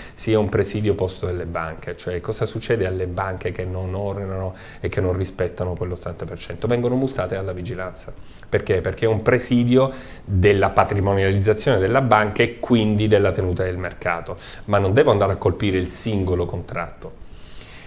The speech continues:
Mentre la Cassazione del duemiladiciassette dice: "No, è il singolo contratto che è nullo perché è la violazione di una norma imperativa". Questo apre un, lo scenario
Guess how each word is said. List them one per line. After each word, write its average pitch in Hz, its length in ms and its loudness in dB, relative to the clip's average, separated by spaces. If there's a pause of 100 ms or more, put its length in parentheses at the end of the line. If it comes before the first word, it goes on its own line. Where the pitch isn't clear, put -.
Mentre 123 480 6
la 120 280 6
Cassazione - 440 4
del 98 80 2
duemiladiciassette 123 840 4
dice: 95 220 -2
"No, 131 240 2
è 104 80 -6
il 101 120 -2
singolo 123 360 2
contratto 131 460 2
che 95 80 -4
è 90 40 -2
nullo 90 340 -4
perché 98 260 0
è - 20 6
la 101 100 4
violazione 104 460 -2
di 104 100 -2
una 104 140 0
norma 92 280 -4
imperativa". 90 540 -8
Questo 135 340 2
apre 110 200 2
un, 98 160 -2
lo 98 220 -4
scenario 92 540 -2